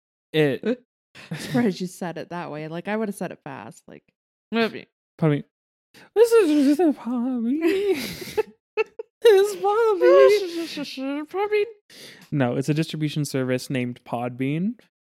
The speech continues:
Speaker 1: Um, they're one of the leading distributors in podcasts on this planet.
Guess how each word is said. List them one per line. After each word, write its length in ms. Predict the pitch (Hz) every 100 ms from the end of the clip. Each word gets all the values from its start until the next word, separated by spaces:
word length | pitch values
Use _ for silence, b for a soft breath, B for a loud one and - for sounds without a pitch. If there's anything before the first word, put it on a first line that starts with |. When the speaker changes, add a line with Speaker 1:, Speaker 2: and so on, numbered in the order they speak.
| _ -
Speaker 1:
Um, 420 | 135 127 127 127
they're 140 | 127 123
one 140 | 127
of 120 | 127
the 540 | 127 120 120 120 123 123
leading 800 | 127 131 127 127 127 135 135 135
distributors 720 | 139 - 139 135 143 170 175
in 360 | - 135 135 131
podcasts 1200 | - 131 127 - - 139 156 202 - _ - -
on 200 | 143 139
this 200 | - -
planet. 880 | _ 120 113 120 190 302 - -